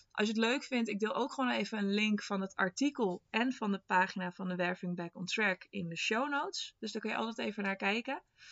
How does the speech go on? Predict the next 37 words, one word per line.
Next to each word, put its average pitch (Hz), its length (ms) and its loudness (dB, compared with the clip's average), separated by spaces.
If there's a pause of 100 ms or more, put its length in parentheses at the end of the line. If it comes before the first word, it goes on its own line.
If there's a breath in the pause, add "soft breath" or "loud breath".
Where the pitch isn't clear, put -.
(240 loud breath)
En, 214 400 2
ehm, 190 840 0 (380 loud breath)
nou 240 140 8
ja, 196 60 8
ik 208 100 0
hoop 240 160 6
dat 262 120 2
je 262 80 2
er 226 80 2
wat 220 160 -2
aan 196 60 -2
hebt 180 220 -4
gehad 196 520 0
natuurlijk. 311 920 0
En 240 200 4
wat 226 120 -2
ik 214 80 -4
zeg, 226 280 4
mocht 196 180 -2
je 208 100 -2
vragen 190 420 2
hebben, 180 180 0
dan 180 100 0
hoor 180 160 0
ik 175 80 -2
dat - 140 -12
graag. - 440 -4 (320 loud breath)
En 214 120 2
ik 262 60 2
wens 262 160 4
je 240 60 0
nog 208 80 -2
een 190 60 0
hele 180 100 0
fijne 175 180 -8
avond. 214 400 -10 (300)
Dag! - 420 -2